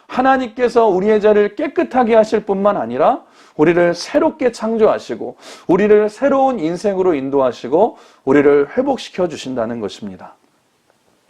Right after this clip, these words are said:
여러분, 저는 오늘 시편 오십일 편을 묵상하면서 다윗의 이 회개의 시편 중에서 가장 아름다운 부분이 십 절에서 십이 절의 말씀이라고 생각합니다.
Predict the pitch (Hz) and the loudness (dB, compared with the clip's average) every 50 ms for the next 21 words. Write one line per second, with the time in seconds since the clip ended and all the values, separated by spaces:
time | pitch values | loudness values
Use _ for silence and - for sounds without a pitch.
0 | - - - - - _ _ 127 143 156 160 151 - 143 147 151 151 143 139 123 | -20 -20 -20 -20 -20 _ _ 0 0 0 0 -2 -2 -2 -2 -2 -2 -4 -4 -8
1 | 117 - 120 131 143 139 135 127 123 117 113 - 190 - - 180 151 143 120 110 | -8 -6 -4 -2 -2 -2 -2 -2 -4 -6 -8 -10 -12 -6 -4 -2 -2 -2 -2 -4
2 | 113 - 151 143 135 135 135 - 131 120 120 117 110 101 107 - - 139 127 117 | -6 -6 -4 -4 -4 -4 -4 -4 -4 -4 -4 -4 -6 -6 -10 -8 -6 -4 -4 -2
3 | 107 104 101 95 - - 135 117 92 - _ _ _ _ _ _ _ _ _ - | -2 -4 -6 -6 -4 -2 -2 -2 -2 -4 _ _ _ _ _ _ _ _ _ -4
4 | - 117 120 127 143 135 - 131 127 117 113 110 113 131 190 202 196 208 196 190 | -2 0 0 2 0 0 0 0 0 0 -2 -4 -2 0 0 0 2 0 0 0
5 | 180 175 - - - - - 156 151 131 117 113 113 107 104 - 131 143 185 190 | -2 -4 -6 -10 -8 -6 -4 -4 -2 -4 -4 -6 -6 -6 -4 -2 0 0 0 -2
6 | - - - - - _ - - - - - - - - 156 131 131 135 131 139 | -4 -12 -20 -20 -20 _ -18 -16 -16 -16 -16 -12 -6 -2 0 2 2 2 0 0
7 | 127 131 127 120 120 117 117 104 104 107 117 143 147 113 - - - - - - | 0 0 0 0 -2 -4 -6 -6 -4 -4 -4 -4 -4 -4 -6 -10 -18 -20 -20 -20
8 | _ - - 220 208 - - 220 208 190 180 170 185 170 156 - - 220 165 107 | _ -12 -10 -10 -6 0 2 2 4 4 2 2 2 0 -2 -2 -4 -8 -8 -8
9 | 123 117 110 120 135 123 120 117 113 110 107 - 113 113 107 95 95 98 - - | -8 -8 -2 0 2 4 4 4 2 0 -2 -4 -4 -4 -2 -2 -2 -2 -4 -6
10 | 113 110 110 107 101 95 98 98 - 147 160 151 131 104 95 92 90 95 95 92 | -4 -2 -2 -2 -2 -4 -4 -6 -6 -4 -4 -4 -4 -6 -6 -6 -4 -4 -4 -6